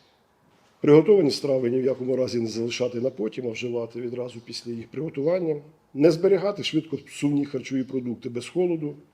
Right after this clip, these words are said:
Дотримуватись правил термічної обробки харчових продуктів, умов і термінів їх зберігання.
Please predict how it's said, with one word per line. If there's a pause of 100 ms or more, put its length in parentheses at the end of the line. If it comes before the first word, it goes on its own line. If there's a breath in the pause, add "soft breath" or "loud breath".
(140)
Дотримуватись
правил
термічної
обробки
харчових
продуктів, (100)
умов
і
термінів
їх
зберігання.